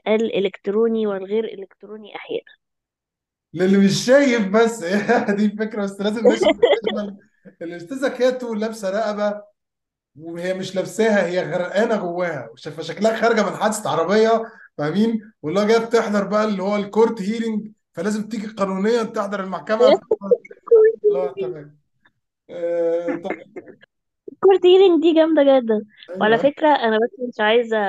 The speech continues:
Speaker 1: أبهرك، عشان أنا عارفة أنت بتنبهر جدًا وبتغير من الحاجات دي. بس
Speaker 2: بالظبط.
Speaker 1: أنا حابة أقول لك إن ال-، ال-،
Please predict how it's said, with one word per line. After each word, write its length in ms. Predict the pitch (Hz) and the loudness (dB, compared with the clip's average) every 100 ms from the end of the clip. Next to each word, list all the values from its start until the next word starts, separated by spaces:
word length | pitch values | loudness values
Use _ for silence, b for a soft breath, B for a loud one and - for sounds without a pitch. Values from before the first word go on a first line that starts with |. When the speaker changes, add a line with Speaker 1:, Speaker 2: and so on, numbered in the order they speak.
| 190 - | -2 -4
Speaker 1:
أبهرك، 420 | 208 220 240 269 214 | -6 -4 -4 -4 -8
عشان 200 | 208 226 | -8 -6
أنا 100 | 226 | -4
عارفة 260 | 233 233 | -4 -4
أنت 140 | 214 202 | -8 -8
بتنبهر 520 | 208 196 202 226 240 | -12 -8 -4 -4 -4
جدًا 420 | 220 220 233 226 | -6 -6 -6 -6
وبتغير 600 | 202 202 202 220 226 233 _ - | -6 -6 -6 -8 -8 -14 _ -20
من 40 | |
الحاجات 320 | 220 202 214 240 | -16 -10 -6 -6
دي. 220 | 269 370 _ _ _ - | -8 -12 _ _ _ -10
بس 60 | 131 | -4
Speaker 2:
بالظبط. 240 | - 135 | -2 0
Speaker 1:
أنا 200 | 208 226 | -2 -2
حابة 280 | 233 240 233 | -2 -2 0
أقول 140 | 220 247 240 | 2 2 0
لك 200 | - - | -4 -2
إن 340 | 220 233 233 208 | 0 0 -2 -6
ال-، 580 | - 202 208 208 190 - | -4 -4 -4 -6 -8 -8
ال-، 340 | 196 202 196 | -8 -8 -8